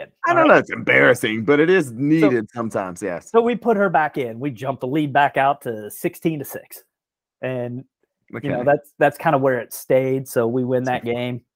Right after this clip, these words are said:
Speaker 1: Sure.
Speaker 2: And then we come out and then, you know, get destroyed. So, so we gotta play at four ten the next day. And, uh, I'm like, "Man, oh, this is unfor-, ah, gosh, I can't believe playing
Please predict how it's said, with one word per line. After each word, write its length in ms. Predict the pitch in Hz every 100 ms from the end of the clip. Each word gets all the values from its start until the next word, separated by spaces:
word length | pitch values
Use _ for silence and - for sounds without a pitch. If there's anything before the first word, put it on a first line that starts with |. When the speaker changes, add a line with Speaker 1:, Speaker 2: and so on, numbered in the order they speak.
| _
Speaker 1:
Sure. 340 | - 104 58 _ -
Speaker 2:
And 80 | 131
then 120 | 123
we 100 | 123 117
come 180 | 120
out 280 | 107 107 107
and 120 | 101
then, 240 | 101 98 95 _
you 100 | 127
know, 100 | 90
get 160 | 90 -
destroyed. 380 | - - 73 -
So, 200 | - - - - -
so 100 | 233
we 40 |
gotta 140 | 262 -
play 140 | 226
at 100 | 185
four 160 | 185 190
ten 240 | 185 175
the 80 | 180
next 240 | 151 151
day. 320 | 143 143 151 - - -
And, 300 | 127 120 113
uh, 280 | 104 95 98 _ _ _ 127
I'm 100 | 120
like, 200 | 98 95
"Man, 320 | 156 147 135 131
oh, 200 | 127 117
this 180 | 113 110
is 120 | 101
unfor-, 280 | 92 - -
ah, 140 | - -
gosh, 460 | - - - - -
I 40 | _
can't 140 | -
believe 280 | - 120 - 123 _ _
playing 580 | 127 123 117 110 110